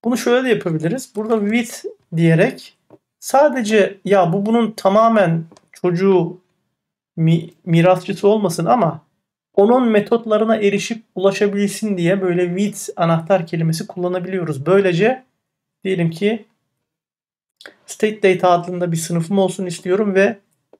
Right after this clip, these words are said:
sadece change notifier değil, change notifier gibi başka başka sınıfların da metotlarına erişebilsin, kullanabilsin istiyorsam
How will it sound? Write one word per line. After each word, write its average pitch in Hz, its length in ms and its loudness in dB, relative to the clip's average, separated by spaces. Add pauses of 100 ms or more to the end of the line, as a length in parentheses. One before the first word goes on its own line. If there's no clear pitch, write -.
(260)
sadece 190 380 0
change 208 340 -2
notifier 202 560 0
değil, 196 180 -4
change 196 320 -2
notifier 196 460 0
gibi 185 240 -12
başka 175 320 -2
başka 196 260 -2
sınıfların 190 640 -2
da 160 300 0
metotlarına 165 800 -2
erişebilsin, 165 640 -2
kullanabilsin 165 680 -6
istiyorsam 180 800 -4